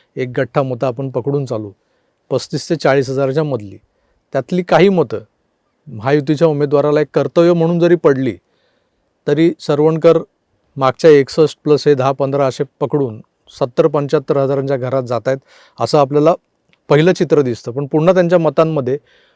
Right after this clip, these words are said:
उभाटा सेना वाटेकरी आहे. शिवसेनेचे दोन तुकडे आले, ते विसरता येणार नाही. तेव्हा सरवणकरांच्या अर्ध्या नाहीत, पण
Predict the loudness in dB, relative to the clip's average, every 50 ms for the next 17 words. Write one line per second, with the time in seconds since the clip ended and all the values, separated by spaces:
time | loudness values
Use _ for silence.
0 | _ _ _ _ -6 0 2 4 6 6 6 6 4 4 2 2 2 2 2 2
1 | 0 0 0 -2 -4 -6 -8 -10 -16 _ _ _ _ _ _ _ _ _ _ _
2 | _ _ -12 -4 -2 0 0 0 0 -2 -2 -2 -2 -2 -2 -2 -2 -2 -4 -6
3 | -4 -2 0 0 2 0 0 0 -2 -2 -4 -4 -6 -6 -6 -4 -4 -6 -6 -6
4 | -10 -12 -14 -16 -20 _ _ _ _ _ _ _ _ _ _ _ _ _ -4 0
5 | 0 0 0 0 0 2 2 2 2 2 2 2 2 2 2 2 2 2 2 0
6 | -2 _ _ _ _ _ _ _ -2 0 0 2 4 4 4 4 2 -2 -4 -8
7 | _ _ _ -2 -2 -2 -2